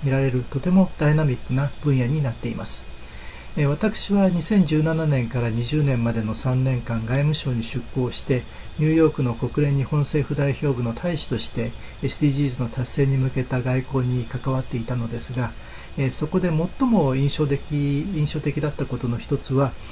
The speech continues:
えー、政府や市民社会の役割とともに、企業や企業が推進する科学技術イノベーション、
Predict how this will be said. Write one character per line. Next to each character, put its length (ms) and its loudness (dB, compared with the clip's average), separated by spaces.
え 60 -2
ー、 20 0
政 340 2
府 80 0
や 180 2
市 180 -2
民 160 2
社 180 -2
会 220 0
の 260 0
役 260 -2
割 140 2
と 80 -6
と 160 -4
も 100 2
に、 200 0
企 220 2
業 180 6
や 320 2
企 200 2
業 120 4
が 80 2
推 220 0
進 200 0
す 160 -4
る 140 0
科 160 -2
学 320 0
技 120 0
術 220 -2
イ 60 0
ノ 120 2
ベ 160 2
ー 40 0
シ 160 -4
ョ 40 0
ン、 80 -6